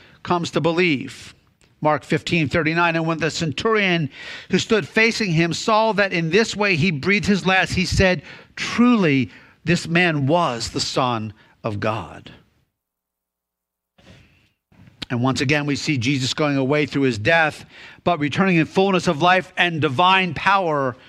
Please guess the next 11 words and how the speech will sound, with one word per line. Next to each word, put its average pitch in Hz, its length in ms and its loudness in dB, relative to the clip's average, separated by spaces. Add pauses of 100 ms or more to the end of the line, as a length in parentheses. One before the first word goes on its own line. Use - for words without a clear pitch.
(400)
at 160 140 0
his 139 180 -4
resurrection. 127 840 -4 (960)
You 117 80 -10
see - 160 -4
the 131 80 -8
pattern? 139 520 -6 (2500)
And 135 120 -4
following 190 380 -4
his 123 140 -4
resurrection, 123 720 -4